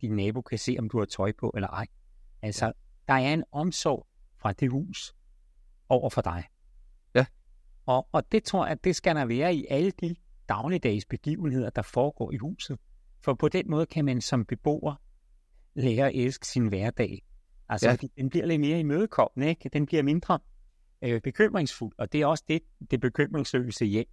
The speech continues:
Speaker 1: øh, måske
Speaker 2: Ja.
Speaker 1: til, ikke? At, at, øh, at der er draget omsorg for, at du føler dig tryg og sikker, øh, men ikke uden oplevelser i det daglige.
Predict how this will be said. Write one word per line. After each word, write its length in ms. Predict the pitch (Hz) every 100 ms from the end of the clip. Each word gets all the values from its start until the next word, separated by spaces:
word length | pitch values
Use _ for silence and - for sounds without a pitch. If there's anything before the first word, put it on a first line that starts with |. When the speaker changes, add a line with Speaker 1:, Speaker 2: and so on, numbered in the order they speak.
| -
Speaker 1:
øh, 180 | 123 110
måske 260 | 104 104 104
Speaker 2:
Ja. 40 | -
Speaker 1:
til, 220 | 160 165 - - 131
ikke? 180 | 151 120
At, 120 | 110 - _ - - - _
at, 260 | 127 127 -
øh, 320 | 123 113 113 - _ _
at 120 | 117
der 60 | 143
er 80 |
draget 340 | 131 120 127 139
omsorg 440 | 135 175 - 151 135
for, 220 | - 135
at 60 | 139
du 60 | 156
føler 320 | - 139 127
dig 140 | 107 98
tryg 300 | - 156 190 - _ - - - - _ _
og 120 | -
sikker, 380 | - 139 147 196 - - _ _ _ _ _ _ _ _ _
øh, 440 | 135 135 120 117 101 -
men 220 | 139 151 - -
ikke 360 | 147 165 170
uden 300 | 160 170 190 -
oplevelser 680 | 123 151 170 139 113 - 92 - _ _
i 80 | 110
det 140 | 101
daglige. 460 | 85 80 98 101